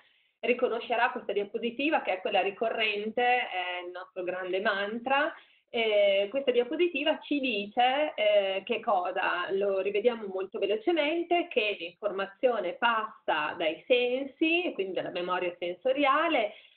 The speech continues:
arriva come primo step in memoria di lavoro e solo successivamente, forse, ce lo siamo detti tante volte, passa in memoria a lungo termine,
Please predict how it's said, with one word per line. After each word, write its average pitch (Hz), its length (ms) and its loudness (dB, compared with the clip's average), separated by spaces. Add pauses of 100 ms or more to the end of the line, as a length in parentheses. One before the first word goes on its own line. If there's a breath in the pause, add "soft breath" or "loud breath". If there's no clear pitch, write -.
arriva 208 600 0
come 202 260 -4
primo 220 400 -4
step 208 680 0
in 220 120 -4
memoria 190 440 0
di 180 120 -2
lavoro 214 800 2 (260 loud breath)
e 285 520 2
solo 285 320 6
successivamente, 214 1160 -2 (140)
forse, 220 880 0
ce 208 80 -4
lo 190 120 -6
siamo 196 180 -6
detti 220 280 -4
tante 220 320 0
volte, 262 520 0
passa 185 420 0
in 226 80 -4
memoria 220 380 0
a 175 40 0
lungo 214 340 -2
termine, 233 680 -4